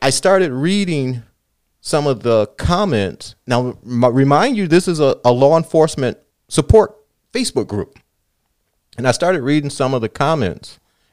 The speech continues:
and it goes back to what I was saying about the polarizing of everything. And some of the comments were, "Well, his parents should teach him to respect the police.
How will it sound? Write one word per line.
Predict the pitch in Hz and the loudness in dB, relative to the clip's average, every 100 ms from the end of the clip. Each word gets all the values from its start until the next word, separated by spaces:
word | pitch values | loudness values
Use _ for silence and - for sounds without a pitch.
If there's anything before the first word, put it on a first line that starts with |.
| - | -4
and | 127 | 0
it | 131 | 0
goes | 110 143 160 113 | 4 4 4 0
back | 131 165 - | 0 0 -2
to | 135 | -8
what | 117 120 | -2 2
I | 120 | 2
was | 120 - | 0 -4
saying | 147 160 156 | -6 -4 -4
about | 101 107 113 101 - | -2 2 2 0 -4
the | 110 104 95 _ _ _ _ _ _ _ | -4 -2 -4 _ _ _ _ _ _ _
polarizing | - - 190 165 123 110 120 117 127 123 - _ - | -8 -2 -2 0 2 2 2 -2 -6 -8 -12 _ -10
of | 110 - | -8 -2
everything. | 110 98 - 87 76 85 _ _ _ _ _ | 0 -2 -4 -6 -6 -10 _ _ _ _ _
And | 113 | -6
some | - 165 | -4 -4
of | 151 | -4
the | |
comments | - 151 165 170 139 - | -4 -4 -2 -2 -4 -4
were, | 120 120 117 107 107 _ _ | 2 4 4 0 -4 _ _
"Well, | 120 123 | 0 0
his | 165 | 0
parents | - 160 160 139 | 0 2 2 0
should | 127 - | -4 -2
teach | 160 - | -4 -2
him | 143 | -4
to | 135 127 | -2 -2
respect | 113 - 143 143 | -2 -2 -2 0
the | 113 | 0
police. | 131 117 107 85 - | 2 2 0 -4 -10